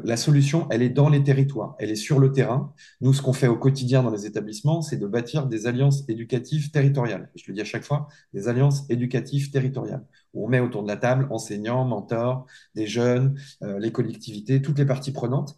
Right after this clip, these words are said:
parce que c'est dans les territoires, au plus près des enjeux territoriaux, qu'on doit trouver les solutions, parce qu'il n'y a pas une solution qui marche,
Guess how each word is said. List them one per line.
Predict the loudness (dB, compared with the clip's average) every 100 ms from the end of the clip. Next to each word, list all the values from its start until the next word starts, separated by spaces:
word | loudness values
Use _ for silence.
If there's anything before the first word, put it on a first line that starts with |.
| -16 -8
parce | -6
que | -4
c'est | -4 -4 0
dans | 2
les | 2 0
territoires, | 0 -4 -6 -8 -8 -12 _ -4
au | -2
plus | 2 2
près | 4 4 2 0 -10 _ _ _ _
des | -4 -2 0
enjeux | -2 -2 -2 0
territoriaux, | 2 2 2 2 2 0 -8 _ _ _ _ -4
qu'on | 2
doit | 2
trouver | 4 4 6
les | 6
solutions, | 2 0 -2
parce | -4 -4
qu'il | 0
n'y | 0
a |
pas | 4 2 2
une | 2 0
solution | 4 4 4 2
qui | -2 0
marche, | 0 -4 -10 -16